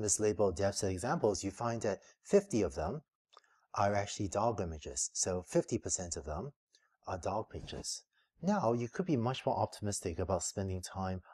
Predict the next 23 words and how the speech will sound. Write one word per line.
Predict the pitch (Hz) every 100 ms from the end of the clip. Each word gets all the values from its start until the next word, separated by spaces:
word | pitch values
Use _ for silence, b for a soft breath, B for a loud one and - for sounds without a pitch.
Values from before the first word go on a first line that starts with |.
| -
on | 92
the | 87
dog | 85 90 95
problem. | - 82 76 - 69 76
In | 104
this | 104 170
case, | - 104 92
if | 92
you | 101
actually | - 123
solve | 104 98
the | 92
dog | 104 120 -
problem, | 92 85 107 147 B B B
your | 95 -
error | 123 147 101 101
would | 95
go | - 101
down | 92 95 95
from | 92 90
this | 92 92 -
ten | - 131
percent | - - 95 123